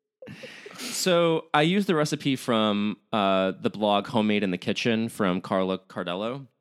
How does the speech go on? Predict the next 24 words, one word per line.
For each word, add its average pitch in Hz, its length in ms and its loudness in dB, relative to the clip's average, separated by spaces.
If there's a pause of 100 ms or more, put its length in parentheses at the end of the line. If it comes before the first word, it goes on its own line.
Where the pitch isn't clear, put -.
(640)
Essentially, 254 400 2
a 185 40 4
gooey 147 200 2
butter 110 260 2
cake 98 300 -2
has 95 200 -2
two 107 200 -2
halves 87 280 -2
of 80 60 -6
it. 71 180 -6 (560)
There's 127 200 4
the 120 180 0 (180)
bottom 113 340 2
layer, 160 420 -2 (100)
which 123 180 -2
is 117 100 -2
cake. - 380 -6 (560)
In 143 60 -2
fact, 160 300 0
most 160 280 0
recipes 131 460 -2
that 123 100 -2
we 104 80 -2
found 98 640 -4